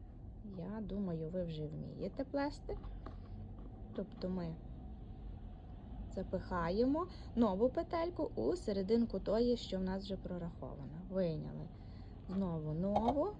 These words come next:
у серединку тієї, що вже в нас є. І так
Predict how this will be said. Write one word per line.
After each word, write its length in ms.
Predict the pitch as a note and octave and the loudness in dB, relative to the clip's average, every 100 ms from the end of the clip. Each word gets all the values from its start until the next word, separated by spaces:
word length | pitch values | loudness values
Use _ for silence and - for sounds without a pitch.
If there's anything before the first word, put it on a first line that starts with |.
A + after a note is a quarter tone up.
| - - - - - - - - - - - - - - - | -8 -10 -10 -10 -10 -10 -10 -12 -10 -8 -8 -10 -10 -8 -2
у 260 | G3+ A#3 | 0 0
серединку 960 | C4+ G#3 F#3 F3+ E3+ F#3 G3+ G#3+ G#3+ G#3 - - | 0 0 2 2 2 2 0 -2 -2 -4 -6 -8
тієї, 720 | G3+ F#3 D#3+ C#3+ D3 E3 F3 - - - | -6 -4 -4 -4 -4 -6 -6 -8 -8 -6
що 260 | - - E3+ | -6 -4 -2
вже 220 | E3 E3+ | 0 -2
в 60 | F#3 | -2
нас 360 | F3 E3 - | -2 -6 -8
є. 140 | A#2+ C3 - - - - - A3+ | -10 -10 -10 -12 -12 -12 -2 0
І 80 | G#3 - | 0 -2
так 320 | F#3 A3+ | -4 -4